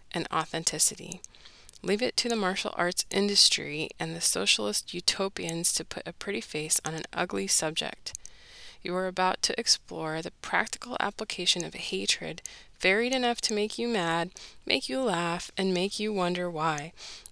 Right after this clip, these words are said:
It ain't pretty, but I hope you like it. James LaFond, March two thousand one. Prologue. The knife came out and pop!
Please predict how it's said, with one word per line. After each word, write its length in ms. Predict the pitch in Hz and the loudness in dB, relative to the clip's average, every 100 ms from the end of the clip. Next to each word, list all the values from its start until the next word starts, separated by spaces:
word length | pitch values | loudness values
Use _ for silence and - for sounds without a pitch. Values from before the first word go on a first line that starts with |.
| - | -2
It 160 | 220 214 | 2 4
ain't 220 | 196 190 | 4 2
pretty, 300 | - 165 170 | -4 -4 -4
but 200 | 170 180 | -2 0
I 120 | 190 | 0
hope 320 | 208 190 165 | -2 -4 -6
you 120 | 190 185 | -6 -6
like 320 | 156 151 - | -6 -8 -8
it. 160 | - - - - | -10 -12 -10 -4
James 320 | 190 202 - | -2 -2 -4
LaFond, 580 | 208 - 165 165 165 - - | -6 -6 -6 -4 -6 -8 -6
March 480 | 175 165 196 - - - | -4 -2 4 4 2 0
two 200 | - 262 | 0 2
thousand 500 | - 160 160 160 165 | -2 -2 -2 -8 -6
one. 340 | 170 170 165 180 - - - _ _ _ _ - - - - - | -4 -4 -6 -12 -18 -20 -20 _ _ _ _ -20 -20 -20 -20 -2
Prologue. 540 | - 254 262 143 131 - - - - - - - - - - | 6 8 8 4 -4 -12 -20 -20 -20 -20 -20 -20 -20 -18 -4
The 100 | 180 | 4
knife 340 | 190 214 240 | 8 8 6
came 260 | - 240 233 | 0 0 2
out 220 | 247 247 | 2 2
and 120 | 220 - | 0 0
pop! 400 | - 277 - | 4 6 4